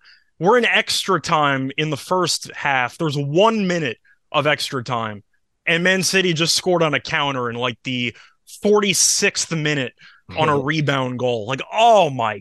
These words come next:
Speaker 1: God. Okay. Uh, that just helped me out. Okay, sorry. Just, that tells
Speaker 2: Yeah,
Speaker 1: you when
Speaker 2: no,
Speaker 1: we're
Speaker 2: I
Speaker 1: recording this, but
Speaker 2: No,
Speaker 1: wow.
Speaker 2: some, yeah, it does tell you when we're recording this, but hey,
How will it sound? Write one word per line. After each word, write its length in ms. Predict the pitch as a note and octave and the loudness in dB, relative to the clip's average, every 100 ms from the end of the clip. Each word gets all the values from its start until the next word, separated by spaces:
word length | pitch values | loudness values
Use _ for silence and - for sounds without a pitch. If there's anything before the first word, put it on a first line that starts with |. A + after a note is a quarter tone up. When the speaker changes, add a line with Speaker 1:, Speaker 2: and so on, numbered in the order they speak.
| G2+ | -10
Speaker 1:
God. 420 | - B2+ A#2 G2+ - - _ _ _ _ - | -4 0 0 -2 -10 -20 _ _ _ _ -2
Okay. 500 | E3+ - C#3 A#2 A#2 - - - | -2 0 0 -2 -4 -14 -20 -14
Uh, 160 | D#3 D3+ | -2 0
that 260 | C#3+ D3+ - | 0 -2 -4
just 280 | C3+ - | -8 -6
helped 220 | - B2+ C3 | -4 -6 -6
me 120 | A#2 | -6
out. 220 | A2+ A#2+ | -6 -4
Okay, 220 | C3 C3 | -4 -4
sorry. 440 | A2+ F3 C#3 G#2+ - - | 0 2 2 2 -6 -8
Just, 260 | C#3 - - | -6 -2 0
that 120 | E3+ | 2
tells 200 | G#3+ G3 | 4 4
Speaker 2:
Yeah, 60 | |
Speaker 1:
you 20 | G#3 | 4
when 100 | G3 | 6
Speaker 2:
no, 120 | F#3+ | 4
Speaker 1:
we're 80 | D#3+ | 4
Speaker 2:
I 100 | C3 | 2
Speaker 1:
recording 260 | F3 C#3 | 2 0
this, 240 | B2 A#2 - | -2 -6 -6
but 180 | B2+ - | -8 -8
Speaker 2:
No, 220 | G#2+ D3+ | -2 2
Speaker 1:
wow. 240 | C#3 A2+ | 2 0
Speaker 2:
some, 440 | A2+ - C#3+ D3 C#3+ | -2 0 0 0 0
yeah, 200 | D3 B2 | 0 2
it 100 | G2 | 0
does 240 | A#2 A#2 | 0 -2
tell 120 | A2+ | -2
you 100 | G#2 | -4
when 80 | G2 | -4
we're 140 | F#2 F#2 | -6 -8
recording 320 | F#2 G2 F#2 | -6 -8 -6
this, 160 | F#2+ | -8
but 260 | - G#2+ F#2 | -6 -6 -4
hey, 420 | A2+ D3 F#2 D2+ | 0 0 -2 -8